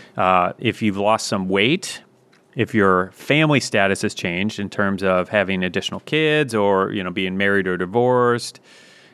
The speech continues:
if your housing situation has changed, you know, so maybe you've paid off a mortgage or maybe you went from renting to owning a house,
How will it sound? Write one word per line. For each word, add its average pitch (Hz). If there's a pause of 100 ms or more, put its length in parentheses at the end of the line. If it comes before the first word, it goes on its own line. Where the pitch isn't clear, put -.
if 107
your 101
housing 135
situation 92
has 87
changed, 87
you 101
know, 92
so 101
maybe 92
you've 87
paid 95
off 90
a 104
mortgage 180
or 113
maybe 98
you 95
went 92
from 87
renting 92
to 92 (400)
owning 160
a 156
house, 143